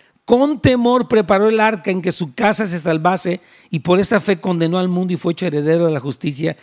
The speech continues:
que es por la fe". Mire, Dios le dice a Noé, "Noé, te quiero advertir algo, va a llover".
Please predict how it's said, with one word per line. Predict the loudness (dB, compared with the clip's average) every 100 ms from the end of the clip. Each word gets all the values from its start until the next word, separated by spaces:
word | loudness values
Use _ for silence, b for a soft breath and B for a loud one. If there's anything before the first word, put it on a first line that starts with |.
| b
que | -4 -2
es | -2
por | -4 -6
la | -6
fe". | -8 -14 _ B B B B B
Mire, | 0 2 0 0
Dios | 0
le | 2
dice | 0 0
a | 0
Noé, | -2 -2 -2
"Noé, | 0 2 0 -4 _ _ _
te | -4
quiero | 0 2
advertir | 2 2 2
algo, | 2 2
va | 2
a | 2
llover". | 2 2 0